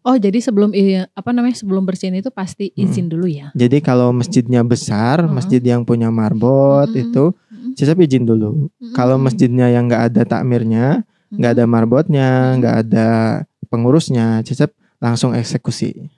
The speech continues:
Speaker 2: Nah,
Speaker 1: Oke.
Speaker 2: nanti kalau ada masyarakat yang lewat, baru izin gitu.
Speaker 1: Mm-mm. Terus sepanjang tahun dua ribu dua belas ya tadi,
Speaker 2: Hmm.
Speaker 1: sampai, eh, sekarang viral itu, itu terus membersihkan masjid atau punya kegi-, atau sebenarnya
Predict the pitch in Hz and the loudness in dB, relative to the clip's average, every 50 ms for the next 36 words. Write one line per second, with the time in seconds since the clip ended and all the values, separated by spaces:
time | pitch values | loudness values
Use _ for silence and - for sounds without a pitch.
0 | _ _ - - - - - _ _ _ 226 214 214 214 _ - 117 117 - 139 | _ _ -16 -16 -16 -16 -20 _ _ _ -12 -12 -12 -10 _ -4 -2 0 0 2
1 | 143 131 123 123 117 117 117 117 117 110 - 117 110 110 107 - 113 107 - 113 | 2 4 4 4 4 2 2 2 2 0 0 0 0 0 0 -2 -2 -2 0 0
2 | 107 107 104 101 101 107 127 156 180 185 _ - 127 131 156 185 185 156 156 160 | 0 0 0 0 0 0 2 0 0 -2 _ 0 2 4 4 4 4 4 4 4
3 | 160 160 160 143 127 117 117 _ - 131 143 - _ _ - 247 226 247 247 - | 4 4 4 2 0 0 -2 _ -8 -10 -10 -10 _ _ -12 -10 -6 -6 -6 -8
4 | - - - - _ - 403 - - 392 262 - 269 262 262 247 214 254 240 247 | -10 -18 -20 -16 _ -6 -4 -2 -2 -4 -2 0 2 4 4 6 4 4 2 2
5 | 247 - 247 240 240 233 240 233 233 233 233 226 220 233 226 233 240 226 208 233 | 0 0 0 2 4 4 6 4 4 4 4 4 4 4 6 6 4 4 4 4
6 | 220 220 202 196 226 247 247 - 202 - 180 170 175 196 185 - 127 123 123 143 | 4 4 4 4 4 2 2 0 -2 -4 -2 -2 -2 -2 -2 -2 -2 -2 -2 -2
7 | 131 - 226 208 202 214 208 - 220 214 214 202 - 170 185 175 175 175 175 170 | -2 0 0 0 0 0 -2 -2 -2 -2 -2 -2 -2 -4 -4 -2 -2 -2 -2 -2
8 | 175 170 170 170 170 165 160 - _ _ - - 202 - 196 190 202 214 214 220 | -2 -2 -2 -2 -2 -4 -4 -6 _ _ -14 -14 -8 -4 -2 0 0 2 0 0
9 | 220 214 220 214 220 220 220 202 - _ - 214 208 208 214 208 208 208 208 190 | 0 0 -2 -2 -2 -2 -4 -4 -6 _ -2 -2 0 0 0 0 0 0 0 -2
10 | 202 196 - - 269 381 466 _ _ _ _ _ _ - 262 294 - 466 453 - | -2 -2 0 0 -2 -2 -2 _ _ _ _ _ _ -2 -2 0 2 2 0 0
11 | - _ _ _ - - 285 302 285 - 285 269 262 240 262 240 285 262 277 269 | -4 _ _ _ -8 -4 -2 -2 -2 0 2 2 2 2 2 0 0 0 0 0
12 | 269 254 320 403 453 392 - 349 269 - 294 269 269 - 269 226 220 226 - _ | 0 0 -2 -2 -2 -2 -2 -2 -2 -2 0 0 0 0 0 -2 -2 -4 -6 _
13 | - 254 247 - - 277 - 247 247 254 277 339 427 | -6 -6 -4 -4 -4 -4 -2 0 2 2 2 2 0